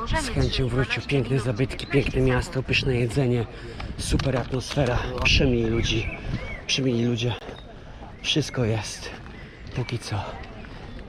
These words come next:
fenomenalne. Tam też, moi drodzy, byliśmy. Tutaj nie będziemy musieli wchodzić. No i też, też fajnie, że, a, bo już wejdziemy.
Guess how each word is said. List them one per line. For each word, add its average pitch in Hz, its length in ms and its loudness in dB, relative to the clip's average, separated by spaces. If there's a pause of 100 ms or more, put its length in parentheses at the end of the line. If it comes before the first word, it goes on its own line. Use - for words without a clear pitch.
(200)
fenomenalne. 107 720 0 (2750)
Tam 127 120 0
też, 160 220 2
moi 156 200 4
drodzy, 139 280 0
byliśmy. 127 540 2 (1000)
Tutaj 151 240 -2
nie 139 100 6
będziemy 131 240 4
musieli 110 280 -2
wchodzić. 143 440 -2 (400)
No 175 160 6
i 185 80 4
też, 185 180 2
też - 200 0
fajnie, 180 300 6
że, 170 200 4 (140)
a, 254 240 6
bo 151 100 4
już 113 160 0
wejdziemy. 120 360 -2